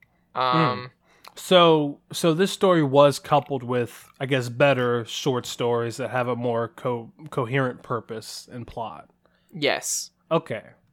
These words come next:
Speaker 1: So I'm guessing this is just a
Speaker 2: <laughs> Uh, like a filler story?
Speaker 1: Yeah,
Speaker 2: Well, it,
Speaker 1: basically,
Speaker 2: like,
Speaker 1: like
Speaker 2: it was originally, it, it's the first story of, of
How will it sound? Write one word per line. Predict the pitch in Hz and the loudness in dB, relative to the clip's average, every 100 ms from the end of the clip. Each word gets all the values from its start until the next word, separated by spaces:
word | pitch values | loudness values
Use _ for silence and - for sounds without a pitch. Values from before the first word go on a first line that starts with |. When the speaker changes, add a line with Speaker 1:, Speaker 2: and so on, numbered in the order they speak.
| _ _ _ _ _ | _ _ _ _ _
Speaker 1:
So | - 165 | 0 2
I'm | 151 | 4
guessing | 180 170 147 | 2 2 2
this | 147 147 - | 2 0 0
is | 151 139 120 | 0 2 -2
just | 120 127 123 - - | -2 0 0 -6 -8
a | 143 131 120 117 110 - | -4 -2 0 -4 -8 -14
Speaker 2:
<laughs> | _ | _
Uh, | 180 170 202 196 | 2 4 4 4
like | 175 | 4
a | 170 | 4
filler | - - 170 196 208 | 2 2 4 4 2
story? | - 220 220 233 - 247 | 2 4 4 2 -2 -2
Speaker 1:
Yeah, | 175 208 | 6 10
Speaker 2:
Well, | 139 | 8
it, | 117 | 6
Speaker 1:
basically, | 151 180 220 | 4 4 4
Speaker 2:
like, | 202 | 6
Speaker 1:
like | 277 | 6
Speaker 2:
it | |
was | 285 277 | 6 4
originally, | 277 277 277 240 190 | 2 2 2 2 2
it, | 165 - - | 0 -2 0
it's | 190 185 | 0 0
the | - 247 | -2 -2
first | - 262 302 | 0 0 0
story | - 240 233 226 | 0 2 4 6
of, | 180 156 - - | 4 2 -4 -12
of | - 151 139 - | -2 -2 -2 -10